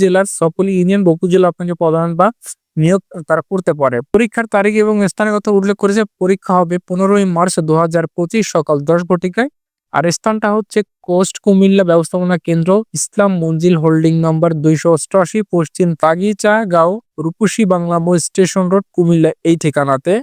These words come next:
যারা সরাসরি সাক্ষাৎকার দিবেন, আপনারা পনেরোই মার্চ দু হাজার পঁচিশ সকাল দশ ঘটিকায় তাদের এই নির্ধারিত ভেন্যুতে আপনারা চলে যাবেন।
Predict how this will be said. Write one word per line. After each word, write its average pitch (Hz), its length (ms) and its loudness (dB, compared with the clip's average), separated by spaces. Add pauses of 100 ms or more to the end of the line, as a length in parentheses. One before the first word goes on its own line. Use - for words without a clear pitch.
(380)
যারা 143 280 0
সরাসরি 190 500 -2
সাক্ষাৎকার 202 520 -4
দিবেন, 214 260 0
আপনারা 170 340 0 (720)
পনেরোই 220 420 2 (540)
মার্চ 156 340 0
দু 170 80 2
হাজার 175 280 2
পঁচিশ 190 340 -2
সকাল 180 200 2 (280)
দশ 196 120 0 (120)
ঘটিকায় 208 460 -4
তাদের 156 220 0
এই 180 80 2
নির্ধারিত 180 380 0 (120)
ভেন্যুতে 160 300 -2
আপনারা 180 260 -4 (100)
চলে 147 200 2
যাবেন। 120 300 0